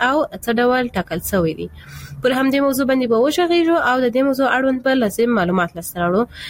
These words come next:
د دې ترڅنګ په دې هیله چې تاسې خپل د تېرې ورځې کورنۍ دندې اجرا کړې وي، کورنۍ دنده مو زده کړې وي او نن ورځ د، اه، پوره چمتووالي سره تاسې،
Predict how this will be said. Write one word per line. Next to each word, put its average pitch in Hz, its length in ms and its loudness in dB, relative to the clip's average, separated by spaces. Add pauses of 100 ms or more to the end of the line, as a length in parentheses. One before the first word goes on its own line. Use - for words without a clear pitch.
(160)
د - 100 2
دې 277 120 0
ترڅنګ 311 280 -2
په 294 80 -2
دې 262 60 -2
هیله 302 280 2
چې - 220 -8
تاسې 294 320 0
خپل 269 400 0 (180)
د 196 40 2
تېرې 240 280 0
ورځې 233 260 0
کورنۍ 208 380 2
دندې 330 200 4
اجرا 262 200 2
کړې 240 300 0
وي، 349 100 2 (440)
کورنۍ 220 340 2
دنده 220 220 0
مو 214 200 2
زده 196 180 0
کړې 320 240 0
وي 381 160 2
او 277 180 2
نن 294 180 2
ورځ 294 260 -2
د، 285 40 -2
اه، 285 420 2
پوره 226 240 -2
چمتووالي 233 480 0
سره 339 200 0
تاسې، 294 380 0